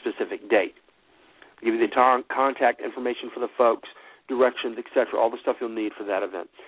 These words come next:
Right next to that is another hot link that says Register. Now, to make sure that you have a place on the line,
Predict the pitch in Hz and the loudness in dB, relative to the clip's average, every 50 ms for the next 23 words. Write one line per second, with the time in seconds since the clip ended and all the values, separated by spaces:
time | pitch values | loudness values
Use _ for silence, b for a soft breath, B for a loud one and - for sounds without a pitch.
0 | B B B B B 123 135 151 156 143 143 170 - - - - 107 101 101 98 | B B B B B 4 4 4 4 2 2 0 0 0 -4 -4 0 2 2 2
1 | 104 113 - - 107 110 107 117 131 131 123 107 110 98 - - - 113 104 - | 2 0 -4 -6 -6 -6 -2 0 2 2 4 4 2 0 0 -2 -4 -8 -10 -10
2 | - - - - 120 110 104 - - 123 123 123 117 113 101 - - - 90 - | -12 -8 -2 -2 -2 -2 -2 -6 -2 2 2 2 2 0 -4 -8 -8 -10 -10 -10
3 | - _ _ _ _ _ _ _ _ _ _ _ _ _ _ _ _ _ b b | -12 _ _ _ _ _ _ _ _ _ _ _ _ _ _ _ _ _ b b
4 | b b b b b b b b b b b b b _ _ _ 117 117 113 110 | b b b b b b b b b b b b b _ _ _ -2 2 4 4
5 | 104 98 - - _ _ _ _ _ _ _ _ - - 110 127 147 156 - - | 4 4 2 -2 _ _ _ _ _ _ _ _ -12 -2 0 2 2 2 2 2
6 | 185 170 160 - - - 175 160 135 139 147 147 143 123 117 110 117 117 _ _ | 2 2 2 -2 -6 -6 -4 -2 0 2 2 2 2 2 2 0 0 -2 _ _
7 | _ _ - - - 143 139 127 - - 120 117 113 127 139 127 113 104 107 123 | _ _ -20 -10 -4 -2 -2 -2 -2 -2 -2 0 2 2 2 2 2 -2 -4 -8